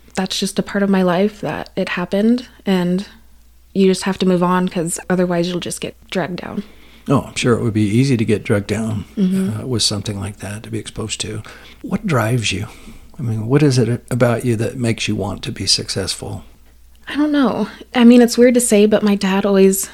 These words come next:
Speaker 1: said when we were little, "Do everything to your best."
Speaker 2: Mm-hmm.
Speaker 1: And if you do that, everything will work out.
Speaker 2: And then you saw his drug use, and he wasn't doing that to his best.
Speaker 1: Mm-hmm.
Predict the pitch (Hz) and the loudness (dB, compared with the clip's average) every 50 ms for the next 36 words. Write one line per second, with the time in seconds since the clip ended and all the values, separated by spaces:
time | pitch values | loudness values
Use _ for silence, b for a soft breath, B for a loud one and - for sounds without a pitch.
0 | B B B B - - 196 190 190 190 185 185 185 180 175 170 165 165 170 175 | B B B B -2 0 2 2 2 2 4 4 4 2 2 2 0 0 2 2
1 | 175 185 196 202 - - - - - - - - - - - 214 202 - 156 185 | 2 2 0 -2 -4 -8 -20 -20 -20 -20 -20 -20 -10 -2 0 2 2 4 4 2
2 | 196 196 196 - 190 190 185 - - 190 175 165 - - - - - - - - | 2 2 2 0 0 0 0 -2 -2 -2 -2 -2 -2 -4 -6 -6 -10 -10 -10 -12
3 | - - - - - - - - - - - - - 107 90 101 131 b b b | -12 -16 -18 -20 -20 -20 -20 -20 -20 -20 -12 -6 -6 -4 -4 -6 -8 b b b
4 | b b b b - 180 170 165 165 165 165 - - - - - - _ _ _ | b b b b -2 0 0 0 0 -2 -2 -6 -10 -16 -20 -20 -20 _ _ _
5 | - - - _ - - - 190 - 185 175 190 196 196 196 190 175 160 165 180 | -20 -20 -20 _ -6 -2 -2 0 0 2 2 4 4 6 6 6 4 4 2 0
6 | - - - - - - _ - - - - - - - - - - 185 170 170 | -4 -8 -18 -20 -20 -20 _ -20 -20 -20 -20 -20 -20 -20 -10 -4 -2 0 0 0
7 | 170 170 160 165 165 - - - - - 69 69 - - - - B B B B | -2 -4 -6 -6 -4 -6 -6 -8 -8 -10 -10 -12 -14 -18 -20 -20 B B B B
8 | B B B B B B B B B 117 113 117 117 120 120 120 117 113 107 - | B B B B B B B B B 6 6 8 8 8 8 8 6 6 4 2
9 | - 123 107 107 110 98 87 - - - - 117 107 104 131 120 113 104 - - | 2 2 2 0 0 -2 -4 -6 -10 -14 -14 -4 0 2 4 4 4 2 0 -4
10 | - - - - - 120 117 123 113 104 92 101 98 107 113 113 - - - - | -8 -8 -8 -2 2 4 6 6 4 2 0 0 0 0 0 0 -2 -4 -6 -6
11 | - 127 117 104 85 95 131 147 190 156 - 147 120 107 123 127 120 110 120 123 | -4 -2 -2 0 2 2 4 4 4 2 2 0 0 4 6 6 8 8 6 6
12 | 107 110 - - 92 113 120 123 113 - - - - - - - - - 220 196 | 4 2 0 -2 0 2 2 2 0 -2 -6 -8 -8 -6 -6 -4 0 2 2 4
13 | 185 196 185 185 | 4 4 2 2